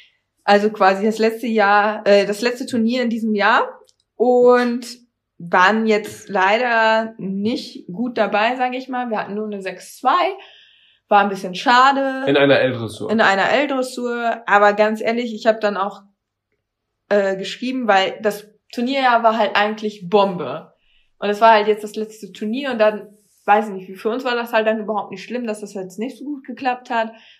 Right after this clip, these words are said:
Speaker 1: weil das ganze Turnierjahr war einfach mega cool, ne?
Speaker 2: Ja.
Speaker 1: Ähm, also
Speaker 2: Und einen Tag vorher bin ich mit Bube noch einen A-Springen gegangen.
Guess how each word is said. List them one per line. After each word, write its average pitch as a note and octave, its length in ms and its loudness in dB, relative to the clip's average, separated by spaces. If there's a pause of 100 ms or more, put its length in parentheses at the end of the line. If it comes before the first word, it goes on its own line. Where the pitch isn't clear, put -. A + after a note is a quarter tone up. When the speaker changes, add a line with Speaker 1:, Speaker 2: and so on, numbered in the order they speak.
Speaker 1:
weil G#3+ 280 6
das G#3+ 120 -6
ganze G#3+ 220 -8
Turnierjahr G#3+ 480 -4
war F3 100 -6
einfach G3 280 -10
mega G#3+ 420 -4 (140)
cool, E3+ 340 -4
ne? G#3+ 360 -6 (200)
Speaker 2:
Ja. C3 440 4
Speaker 1:
Ähm, G3 640 -4 (160)
also F#3+ 320 -2
Speaker 2:
Und F3 240 -10 (140)
einen D#3 200 2
Tag E3+ 240 6
vorher G#3+ 320 8
bin G3 140 0
ich F#3+ 100 -2
mit F#3 160 0
Bube G3+ 240 4
noch F3+ 140 4
einen F3+ 100 -2
A-Springen D#3+ 480 -4
gegangen. A2+ 640 0